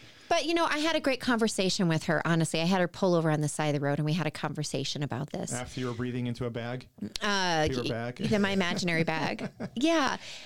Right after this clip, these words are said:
Speaker 1: And, you know, and we talked a little bit about instruction and my role as a mother and, and, and, you know, what God is entrusting me with. And I need her to be able to trust me and to understand what I'm trying to provide her
Speaker 2: Right.
Speaker 1: so that she can learn and, and, and be a good driver. So,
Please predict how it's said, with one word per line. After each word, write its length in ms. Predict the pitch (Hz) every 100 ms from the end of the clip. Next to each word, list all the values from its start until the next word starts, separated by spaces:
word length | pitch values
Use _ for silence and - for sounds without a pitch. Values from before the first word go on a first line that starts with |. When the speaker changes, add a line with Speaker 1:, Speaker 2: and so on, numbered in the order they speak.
| -
Speaker 1:
And, 180 | 285 285
you 120 | 320
know, 120 | 302 -
and 80 | 277
we 100 | 285
talked 400 | - 285 330 -
a 20 |
little 260 | 233 226 233
bit 200 | 220 208
about 240 | 190 190
instruction 640 | 175 185 - 202 202 - 175
and 80 |
my 100 | 165
role 260 | 165 175 185
as 140 | 180
a 60 | 175
mother 520 | 170 170 165 147 156 -
and, 240 | 170 170
and, 180 | 170 170 175
and, 220 | 170 - - -
you 140 | 196 185
know, 180 | 170 170
what 380 | 165 180 175
God 220 | 180 175 175
is 120 | 165
entrusting 540 | 156 - 175 - 170
me 160 | 156 147
with. 320 | 147 120 -
And 100 | 170
I 80 | 170
need 200 | 175 175
her 140 | 175
to 100 | 175
be 100 | 170
able 140 | 170 170
to 100 | 160
trust 420 | - 170 165 -
me 140 | 175
and 80 | 156
to 100 | 160
understand 480 | 160 160 - 170 160
what 80 | 151
I'm 120 | 156
trying 260 | - 156 156
to 80 |
provide 400 | - 151 135 151 190
her 240 | 208 262 - 233
Speaker 2:
Right. 220 | 240 -
Speaker 1:
so 220 | - 202
that 180 | 202 -
she 220 | - 233
can 280 | 226 208 190
learn 360 | 196 190 165 165
and, 360 | 175 165 165 160
and, 260 | 170 160 160 165
and 100 | 156
be 160 | 160
a 60 | 151
good 160 | 147
driver. 420 | - 139 - 156 160
So, 360 | - 170 160